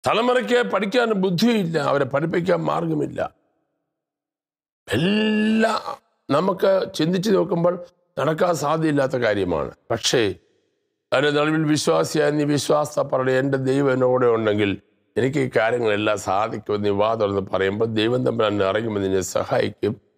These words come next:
നിന്നെ അനുഗ്രഹിക്കുകയും ചെയ്യും. ഇവിടെ വിശ്വാസിയായ പോസിറ്റീവായി സംസാരിക്കുന്ന ഒരു പടയാളിയെ കൂടെ പത്രോസിനെ വിളിക്കാൻ വേണ്ടി വിടുകയാണ്. ആ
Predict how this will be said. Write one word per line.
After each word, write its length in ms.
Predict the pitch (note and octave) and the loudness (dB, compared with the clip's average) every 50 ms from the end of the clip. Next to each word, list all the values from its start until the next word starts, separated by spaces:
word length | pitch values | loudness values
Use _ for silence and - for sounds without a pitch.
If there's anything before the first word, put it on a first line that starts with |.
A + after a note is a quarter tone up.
| _ _ - | _ _ -2
നിന്നെ 140 | E3 F3 F3 | 0 2 2
അനുഗ്രഹിക്കുകയും 560 | F#3 G3 F#3+ G#3 F#3+ F#3+ F#3+ E3 F#3 E3+ D#3+ | 2 2 2 2 2 0 0 0 -2 -2 -2
ചെയ്യും. 260 | C3+ C#3 C3+ - - - _ _ _ _ _ _ _ _ _ _ _ _ _ _ _ _ _ _ _ _ _ _ _ _ _ _ _ _ - | -2 -4 -4 -4 -6 -10 _ _ _ _ _ _ _ _ _ _ _ _ _ _ _ _ _ _ _ _ _ _ _ _ _ _ _ _ -6
ഇവിടെ 220 | - D#3 F#3 G#3+ A#3 | -2 0 2 2 2
വിശ്വാസിയായ 880 | A3 A3 G3 - - B3 C4 C#4+ C4 A#3+ D4 B3+ B3 A3+ A3 G#3+ G3+ F#3 E3+ C3+ - - - _ _ _ _ _ _ _ _ _ _ _ _ _ | 2 0 0 2 2 2 2 2 0 0 0 0 0 2 2 2 2 2 2 0 -2 -6 -12 _ _ _ _ _ _ _ _ _ _ _ _ _
പോസിറ്റീവായി 520 | C3 D3 F3 E3+ B3+ B3+ B3+ C4+ B3+ B3+ B3 | -2 -2 0 0 0 0 0 2 2 2 2
സംസാരിക്കുന്ന 720 | A3 A3 A3 G#3 F3+ G3+ G3+ G3+ G3+ F3+ G#3 F#3+ F3+ F3+ E3+ E3 D#3 | 2 0 0 0 0 0 2 0 0 0 -2 0 2 2 2 2 2
ഒരു 180 | D3 F3+ F3+ F#3 | 2 2 2 2
പടയാളിയെ 540 | D#3+ E3 D#3 D3 F3 F#3 F#3 F3+ F3+ E3+ | 2 0 0 0 2 2 2 2 2 0
കൂടെ 300 | D3+ D3+ D#3+ C#3+ B2 G2+ - - - _ _ _ _ _ _ _ _ _ _ _ _ _ - | -2 -2 0 0 0 0 0 -4 -10 _ _ _ _ _ _ _ _ _ _ _ _ _ -2
പത്രോസിനെ 580 | B2 B2 - F3 F#3 G3 F3 F3 G3 G3 G3 | -2 -2 0 0 0 0 0 0 2 2 2
വിളിക്കാൻ 400 | G3 F3+ G3 G#3+ G3 G#3+ A3+ G#3+ G#3 | 2 2 0 0 0 0 0 2 2
വേണ്ടി 160 | G#3 G3+ F#3+ | 0 0 0
വിടുകയാണ്. 540 | G3 G#3 F3+ G#3 F3 E3 B2 F#2 C#2+ - - - _ _ _ _ _ _ _ _ _ _ _ _ _ _ _ _ _ _ _ _ _ _ _ _ _ _ _ _ _ _ - | 0 2 2 2 2 2 2 2 0 -2 -6 -12 _ _ _ _ _ _ _ _ _ _ _ _ _ _ _ _ _ _ _ _ _ _ _ _ _ _ _ _ _ _ -2
ആ 160 | C3+ D#3 G3 | 0 2 2